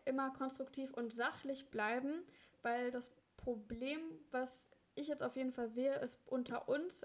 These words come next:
Esther, da kannst du, das kannst du vielleicht nicht nachfühlen, deswegen erkläre ich's einmal, ähm, dass viel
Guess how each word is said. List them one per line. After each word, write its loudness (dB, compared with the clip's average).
Esther, -2
da 0
kannst -6
du, 0
das -2
kannst 0
du -4
vielleicht 0
nicht -2
nachfühlen, 0
deswegen -2
erkläre 0
ich's -4
einmal, 0
ähm, 0
dass 0
viel 2